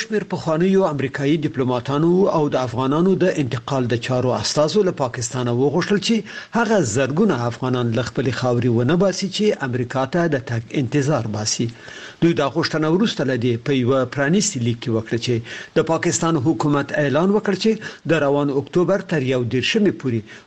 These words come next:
باید یو میلیون او اووه سوه زره ناراجستر شوي کډوال د دغه هیواد له خاورې ووځي. دا لیک د چهارشنبې په ورځ د امریکا اتیا پخوانیو چارواکو شخصیتونو او د انتقال د چارو ډلو لاسلیک کړی او پرون خپور شو.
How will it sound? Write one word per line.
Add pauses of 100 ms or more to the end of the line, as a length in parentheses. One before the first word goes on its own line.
(140)
باید
یو
میلیون
او
اووه
سوه
زره (460)
ناراجستر
شوي (140)
کډوال
د
دغه
هیواد
له
خاورې
ووځي. (580)
دا
لیک
د
چهارشنبې
په
ورځ
د
امریکا (220)
اتیا (120)
پخوانیو
چارواکو (420)
شخصیتونو (140)
او (140)
د
انتقال
د
چارو
ډلو (120)
لاسلیک
کړی (480)
او (180)
پرون (120)
خپور
شو.